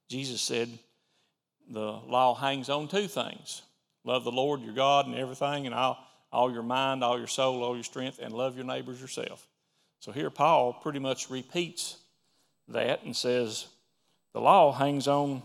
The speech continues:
loving your neighbor as yourself. But if ye bite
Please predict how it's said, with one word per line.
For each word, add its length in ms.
loving 400
your 100
neighbor 400
as 160
yourself. 640
But 120
if 160
ye 80
bite 600